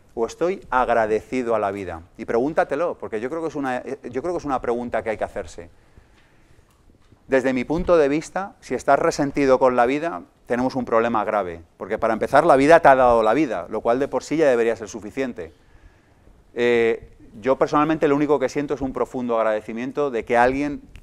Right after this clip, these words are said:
o quien sea, no sé, que me haya dado la oportunidad de estar por aquí. Pero sea como sea, si estás en resentimiento,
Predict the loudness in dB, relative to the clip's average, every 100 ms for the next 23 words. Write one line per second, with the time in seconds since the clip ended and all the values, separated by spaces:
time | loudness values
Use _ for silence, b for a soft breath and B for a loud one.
0 | -20 -10 -10 -10 -14 -8 -6 -6 -10 -10
1 | -10 -10 -8 -2 -2 0 -2 -4 -8 -10
2 | -8 -10 -8 -10 -8 -10 -10 -14 -18 _
3 | _ _ _ _ _ _ -20 _ -4 -4
4 | 0 0 0 -6 -6 -8 -10 -14 -8 -8
5 | -6 -8 -8 -10 -6 -6 -6 -6 -12